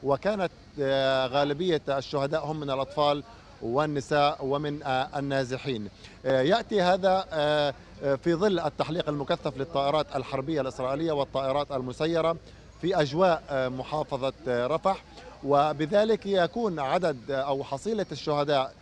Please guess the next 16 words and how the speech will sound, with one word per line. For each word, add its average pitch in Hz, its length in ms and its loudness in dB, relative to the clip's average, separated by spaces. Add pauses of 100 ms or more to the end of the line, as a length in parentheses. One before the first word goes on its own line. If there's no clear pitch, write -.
(320)
آه، 127 200 2
في 151 160 -4
محافظة 175 500 -2
رفح 139 320 -2
خلال 147 420 -2
الساعات 139 560 -2
الأربع 160 320 0
والعشرين 139 500 -2
الماضية 170 540 0 (460)
ثمانية 180 480 0
عشر، 160 440 0
آه، 135 440 0
شهيدا، 180 580 -2 (460)
آه، 135 120 0
وعشرات 147 680 0
الإصابات، 160 580 0